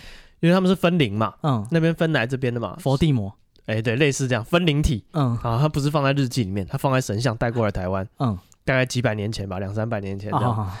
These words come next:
Speaker 1: 对，那他们就要回去，就是再回去他们的庙里面去，算是寻根之类的吧，
Speaker 2: 嗯。
Speaker 1: 就回去敬拜这样子。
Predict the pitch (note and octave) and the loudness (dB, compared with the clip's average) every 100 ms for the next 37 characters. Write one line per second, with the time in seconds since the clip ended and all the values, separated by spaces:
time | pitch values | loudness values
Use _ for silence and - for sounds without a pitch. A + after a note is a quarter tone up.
0 | - - G#2 B2+ D#3 F#3 E3+ F3+ D#3 C#3 | -16 -6 -2 2 2 4 4 4 4 2
1 | C#3 E3 D3+ D#3 D#3 C#3+ C#3+ D3+ C3+ B2 | 2 2 2 0 2 0 2 2 0 -2
2 | C#3+ C3+ C3 B2 C3+ A#2+ G#2+ A#2+ A#2 B2+ | 0 0 0 -2 -2 -2 -2 -4 -2 -4
3 | A2+ - - - _ - C#3+ C3 C3 A#2+ | -4 -8 -20 -20 _ -4 -4 0 -2 -2
4 | - A#2 B2+ B2 A#2+ A#2+ A#2 A#2+ G#2 - | -2 -4 0 0 -2 -2 -2 0 0 -4
5 | - C3+ G#2 - B2 A2+ B2 B2+ A#2 - | -2 -2 -2 -4 -2 -2 -2 -2 -4 -6
6 | B2+ A2 C3 G2 A2 F#2+ F#2+ - | -6 -2 -2 -2 -4 -6 -8 -18